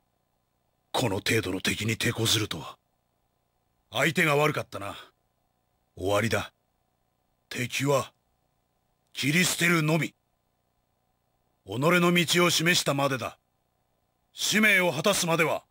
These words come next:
死なぬ。むざむざ命を散らすとはな。我が剣、誰にも見切れはしない。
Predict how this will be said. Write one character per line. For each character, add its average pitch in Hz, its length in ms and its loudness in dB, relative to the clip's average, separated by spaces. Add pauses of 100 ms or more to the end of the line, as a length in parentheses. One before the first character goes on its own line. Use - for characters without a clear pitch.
(220)
死 - 240 -4
な 131 160 0
ぬ。 143 160 -6 (960)
む 151 240 -2
ざ 160 160 2
む 160 100 0
ざ 139 160 2
命 175 440 2
を 165 100 2
散 - 180 0
ら 185 120 4
す - 100 -2
と 156 120 -4
は 110 100 -6
な。 113 300 -10 (920)
我 156 200 2
が 160 160 2
剣、 143 380 -4 (560)
誰 151 240 0
に 190 100 4
も 190 120 2
見 185 140 2
切 165 100 -4
れ 185 100 4
は 165 140 2
し 143 160 -2
な 143 140 -2
い。 - 160 -10